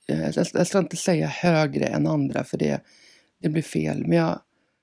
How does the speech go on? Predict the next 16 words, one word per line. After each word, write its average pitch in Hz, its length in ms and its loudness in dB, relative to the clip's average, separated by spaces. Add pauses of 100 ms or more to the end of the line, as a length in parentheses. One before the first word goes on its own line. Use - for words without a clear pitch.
(1040)
jag 175 160 2
ville 160 680 2 (460)
vara 156 400 2
en 156 180 0
del 151 320 2
av 151 100 -2
gemenskapen, 170 1120 0
så - 120 -10
att - 100 -10
jag, 82 260 -2 (1500)
jag 165 120 -10
skapade - 560 -2
mig 82 140 0
väl 80 220 0
någon 80 240 -6
sorts, - 520 -4